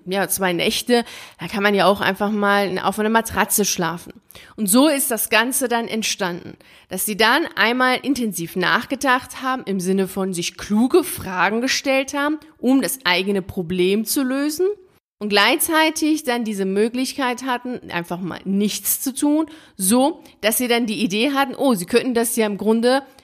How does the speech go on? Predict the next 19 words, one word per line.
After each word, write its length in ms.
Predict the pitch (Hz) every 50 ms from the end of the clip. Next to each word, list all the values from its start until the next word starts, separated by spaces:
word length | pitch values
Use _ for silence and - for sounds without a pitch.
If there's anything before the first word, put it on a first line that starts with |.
| _ _ _
noch 240 | - 185 185 - -
größer 420 | - 196 233 262 277 269 - 233
machen, 380 | 196 165 147 175 - 180 185 190
jetzt 200 | 190 185 - 196
nicht 440 | 208 226 262 - - - - - -
nur 260 | 220 214 233 262 277
in 120 | 254 214
ihrer 180 | 185 160 160 117
eigenen 400 | 165 202 262 277 294 294 285 285
Stadt 380 | - - - 269 269 277 269
und 180 | 233 214 208 208
nicht 280 | 214 226 220 220 - 226
nur 440 | 226 226 247 262 269 254 233 -
Freunden 540 | - - - - - 208 240 285 277 - 254
und 160 | 254 240 220
Freunden 440 | - - 208 226 247 262 247 220 233
von 140 | - 202 185
Freunden 400 | 180 - - 208 240 285 302 -
erzählen, 460 | - 285 277 - - 311 311 302 311